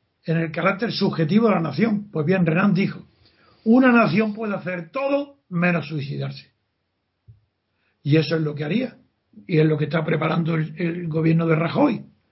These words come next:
Si se atreven en público a llamarle la atención a Rajoy, nadie lo toma en serio. ¿Cómo le está llam-, Durán y Lleida, un débil de, un hombre débil de carácter,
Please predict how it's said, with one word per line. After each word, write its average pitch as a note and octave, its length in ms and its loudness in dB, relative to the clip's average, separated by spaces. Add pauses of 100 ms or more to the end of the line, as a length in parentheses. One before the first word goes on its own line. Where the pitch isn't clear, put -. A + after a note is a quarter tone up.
(540)
Si - 220 2
se D3+ 140 2
atreven A#3+ 460 2
en F#3 180 4
público G3+ 720 0 (240)
a F3 160 0
llamarle F#3+ 420 2
la A#3 120 4
atención G#3 600 -2
a G#3 60 0
Rajoy, G#3 420 2
nadie A#3 400 4
lo A3+ 100 2
toma B3 240 0
en F#3+ 100 0
serio. F3+ 480 -2 (2000)
¿Cómo C4+ 200 4
le B3 60 4
está G#3 160 0
llam-, G3+ 240 -2
Durán G#3 300 2
y A3+ 60 2
Lleida, G3+ 400 0
un A#3+ 260 -2
débil A3+ 320 2
de, G3+ 220 -6
un G#3+ 180 2
hombre A3 240 0
débil G#3+ 300 2
de G#3 100 -2
carácter, - 480 -4